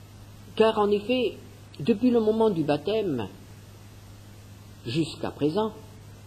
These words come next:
nous avons parcouru du chemin. Certains d'entre nous connaissent et servent le Seigneur depuis de nombreuses années. Et le baptême est bien loin dans le passé.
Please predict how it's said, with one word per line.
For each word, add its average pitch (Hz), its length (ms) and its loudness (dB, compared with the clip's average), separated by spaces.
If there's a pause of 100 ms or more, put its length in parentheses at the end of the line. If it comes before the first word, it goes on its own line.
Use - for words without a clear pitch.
(800)
nous 147 140 2
avons 202 180 4
parcouru 160 520 2
du 120 120 -2
chemin. 101 280 -6 (1400)
Certains 208 380 2
d'entre 202 280 2
nous 214 240 4 (280)
connaissent 185 400 0
et 127 80 -2
servent 175 280 0
le 151 60 0
Seigneur 156 560 -2 (600)
depuis 196 220 2
de 208 120 6
nombreuses 208 640 6
années. 107 280 0 (2500)
Et 240 80 10
le 254 80 10
baptême 233 420 4
est 220 100 4
bien 247 460 2
loin 226 240 4
dans 147 120 0
le 120 60 -2
passé. - 360 -10